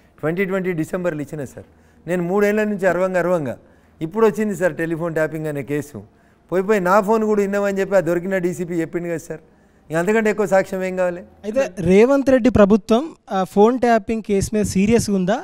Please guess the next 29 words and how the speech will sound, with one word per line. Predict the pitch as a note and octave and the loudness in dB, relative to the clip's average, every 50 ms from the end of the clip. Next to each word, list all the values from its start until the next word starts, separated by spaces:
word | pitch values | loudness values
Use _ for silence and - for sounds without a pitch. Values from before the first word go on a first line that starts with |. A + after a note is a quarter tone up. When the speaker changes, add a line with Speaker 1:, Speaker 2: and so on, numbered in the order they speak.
| - - | -6 -8
Speaker 2:
లేదా | A3 G#3+ A3 A#3 | -6 -4 -4 -2
మీడియాకు | A3 G3+ G3+ G#3 G#3 G#3 G3+ - | -2 -2 -2 -2 -2 -4 -4 -4
లీక్లు | F#3+ F#3+ F#3+ F3+ F#3+ | -6 -6 -6 -6 -6
ఇచ్చి | G3 - - E3 | -8 -6 -6 -6
వదిలేస్తున్నారు? | D#3 F3 F3 E3 - - E3 E3 D#3+ | -4 -4 -6 -6 -8 -10 -10 -8 -6
మీ, | D#3 D#3+ F3+ G3 F3+ | -2 -2 0 0 -2
మీ | D#3 D#3 D#3+ D#3+ F3+ F#3+ F#3 F3 | -4 -4 -4 -2 -2 0 0 0
అభిప్రాయం | D#3 D3+ D3+ F#3 F3 - G3 F3+ D#3+ C#3+ | -2 -2 -4 -4 -4 0 0 0 0 -2
ఏంటి? | C#3 B2+ B2+ C3+ | -4 -8 -8 -6
Speaker 1:
ఎలక్షన్ | D3 E3 E3 - F#3 E3+ D3+ | -6 -6 -6 -6 -8 -8 -8
స్టంట్. | - - C#3+ B2+ A2+ G2 - G#2 - _ _ _ _ _ _ _ _ _ _ - | -8 -8 -8 -8 -8 -8 -12 -16 -20 _ _ _ _ _ _ _ _ _ _ -8
ఒకవేళ | E3+ F#3+ A#3 A#3 A#3 | -2 0 2 2 2
సీరియస్‌గా | A3 A3+ - G#3+ A3+ A#3+ A#3 G3 F#3+ G#3+ | 0 -2 -2 -2 0 0 0 0 0 -2
ఉన్నారనుకోండి | G#3 G3+ G3+ F#3 F3 E3 D3 D3+ C3 A#2+ - | -2 -2 -2 -2 -2 -4 -4 -8 -8 -10 -10
సార్, | - D3+ D#3+ F3+ F#3 D#3 | -12 -14 -16 -14 -12 -10
నేను | D#3+ E3 E3 | -8 -6 -6
ఇంత | F3 E3+ | -6 -4
మంచిగా | F#3+ F#3+ G3 F#3 F#3+ F#3 | -4 -4 -4 -4 -4 -4
ఎందుకు | F3 F3 F#3+ F3 | -4 -4 -6 -6
చెప్తున్నా | F3 D#3 C3+ - D#3+ C3+ B2+ | -8 -8 -10 -12 -12 -12 -12
అంటే, | A#2 A#2 D#3 | -12 -10 -10
ఒకవేళ | F#3 F3+ A3 G#3+ | -8 -6 -6 -6
సీరియస్‌గా | F#3+ G3+ G#3+ G#3+ G#3+ A3 G#3+ D#3+ F3+ | -6 -8 -6 -4 -2 -2 -2 -2 -4
ఉన్నారనుకోండి, | F3+ E3 D#3 D3 C3+ B2 A2+ G2+ G#2+ F#2+ F#2 F#2 F2+ _ _ _ _ _ _ _ _ _ - | -8 -8 -8 -8 -8 -10 -12 -14 -18 -20 -20 -20 -20 _ _ _ _ _ _ _ _ _ -6
రాధాకిషన్ | C#3 D#3 F#3 G#3 A#3 A#3+ A3+ G3 G#3+ E3 G#3+ G#3+ G#3 | -2 -2 0 2 2 0 0 -2 -4 -6 -6 -4 -2
రావు | G#3 G3+ G3 | 0 0 0
అనేటువంటి | F#3+ F#3+ F3+ F3 D#3+ F3+ F3+ D#3+ D#3+ | 0 -2 -4 -6 -8 -10 -10 -10 -10
డీసీపీ | D3 C#3 D3 D3 - E3 D3+ - D#3+ | -8 -8 -8 -8 -8 -10 -8 -8 -6
గారు | D#3 D#3+ E3 F#3 A3 | -6 -6 -6 -8 -12